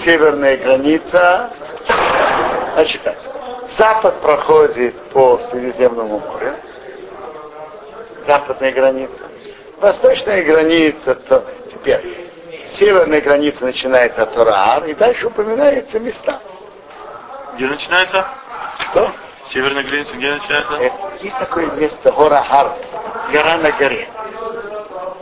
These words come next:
Speaker 1: Гора на горе, это не тот Ораар, в котором умер Аарон. Тот Ораар, он на юго-востоке,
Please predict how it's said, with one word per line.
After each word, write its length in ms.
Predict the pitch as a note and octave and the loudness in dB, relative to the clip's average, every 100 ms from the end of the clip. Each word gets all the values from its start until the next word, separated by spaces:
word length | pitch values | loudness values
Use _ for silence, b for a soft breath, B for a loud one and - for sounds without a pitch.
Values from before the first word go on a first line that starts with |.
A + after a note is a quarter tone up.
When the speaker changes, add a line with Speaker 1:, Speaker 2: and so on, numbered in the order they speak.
| - - - - - | -14 -12 -12 -10 -2
Speaker 1:
Гора 300 | C#3+ E3 G3+ | 0 2 0
на 160 | E3 | 0
горе, 260 | D3 D#3 D3 | 2 4 4
это 160 | D#3 E3 | 0 0
не 160 | G#3 | 2
тот 280 | B3+ F3 E3 | 4 2 4
Ораар, 680 | F3 D3 C3 D3+ D3+ B2+ B2 - - - | 6 6 6 6 6 2 0 -8 -12 0
в 40 | |
котором 500 | D3+ D3 D#3+ D#3 D#3 | 0 4 4 2 0
умер 260 | D#3 C#3+ C3+ | 0 4 4
Аарон. 400 | B2+ A#2 A#2 G#2+ - - - - - - - - | 4 4 2 -2 -8 -18 -20 -18 -14 -14 -4 4
Тот 280 | A#3+ A3+ | 4 6
Ораар, 840 | D3+ C#3+ C#3 B2+ C#3 C#3 C3+ C3+ C#3 | 4 6 4 4 4 6 6 4 2
он 260 | C#3 C3+ C3+ | 0 -2 2
на 100 | C#3+ | 2
юго-востоке, 880 | C3+ C3 C#3+ C#3 D3 - G#3+ - | 2 0 2 2 0 0 -2 -4